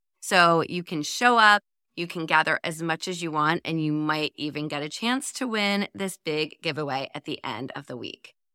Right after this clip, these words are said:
I am super, super excited to tell you more about that prize once we get inside. Ultimately, this Breakthrough Boot Camp is my way of giving back and really wanting to create a supportive community for women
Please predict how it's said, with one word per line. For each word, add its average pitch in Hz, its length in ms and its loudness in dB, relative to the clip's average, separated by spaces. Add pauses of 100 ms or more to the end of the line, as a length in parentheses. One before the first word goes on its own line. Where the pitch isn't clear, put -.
I 175 80 2
am 170 220 0
super, 202 400 0
super 180 320 -2
excited 151 420 -6
to - 80 -8
tell 180 140 -6
you 151 180 -2
more 170 380 4
about 175 300 0
that - 180 -2
prize 147 440 0 (380)
once 180 280 2
we 165 100 -2
get - 180 -6
inside. - 520 -8 (500)
Ultimately, 220 800 2
this 196 380 -4
Breakthrough 180 440 -2
Boot 160 200 -8
Camp 156 360 -6
is 165 140 -8
my 160 220 0
way 151 380 -2
of 143 140 -10
giving 147 280 -8
back 101 320 -4 (520)
and 170 280 2
really 175 180 0
wanting 170 360 2
to - 100 -12
create 165 400 -4
a 139 40 -6
supportive 160 520 -6
community 156 760 -6 (340)
for 185 140 0
women 175 560 0